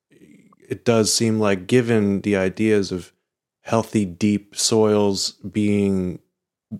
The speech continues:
one of the key points for, um, water retention and carbon drawdown,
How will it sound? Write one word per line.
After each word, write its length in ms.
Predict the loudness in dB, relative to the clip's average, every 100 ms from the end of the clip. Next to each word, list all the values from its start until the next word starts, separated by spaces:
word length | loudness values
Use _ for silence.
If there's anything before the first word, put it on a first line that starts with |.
| _
one 240 | -2 0
of 80 | 0
the 80 | -4
key 240 | -6 -4
points 460 | -4 -2 -2 -2 -6
for, 480 | -4 -2 0 -4 -8 _ _ _ _ _ _
um, 440 | -8 -4 -4 -6 -12 _ _ _ -14
water 720 | -4 2 2 4 2 2 0
retention 680 | -4 -4 -2 -2 -2 -2 -2
and 180 | -4 -4
carbon 400 | 0 2 0 0
drawdown, 640 | 0 0 0 -4 -6